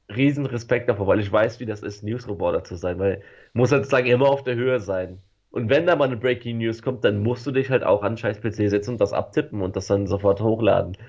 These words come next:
wenn kein anderer gerade Zeit hat. So musste nur mal erwähnt werden.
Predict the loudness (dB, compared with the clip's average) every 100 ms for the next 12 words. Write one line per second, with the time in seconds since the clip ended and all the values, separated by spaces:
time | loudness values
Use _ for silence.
0 | -20 _ 0 0 0 0 0 0 -2 -2
1 | -2 -4 -2 -2 -2 -4 -10 _ _ _
2 | _ _ _ _ _ _ _ _ _ _
3 | _ _ _ _ _ -8 -2 4 4 4
4 | 2 2 4 4 4 2 2 2 4 2